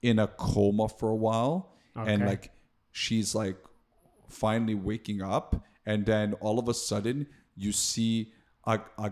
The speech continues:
Speaker 1: guy over her with a pillow going
Speaker 2: What?
Speaker 1: to put it over her head.
Speaker 2: Oh my.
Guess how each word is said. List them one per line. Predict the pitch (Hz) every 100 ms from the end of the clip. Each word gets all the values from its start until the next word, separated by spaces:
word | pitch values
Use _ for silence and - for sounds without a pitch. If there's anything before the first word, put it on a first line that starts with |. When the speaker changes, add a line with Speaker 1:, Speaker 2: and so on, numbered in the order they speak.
| 92
Speaker 1:
guy | - 107 110
over | 117 107 104 110
her | 113
with | 101 -
a | 104
pillow | - - 104 110 127 190 - - _ _ -
going | 113 233
Speaker 2:
What? | 240
Speaker 1:
to | -
put | 117
it | 113 101
over | 110 101 113
her | 104
head. | 101 - 113
Speaker 2:
Oh | 110
my. | 113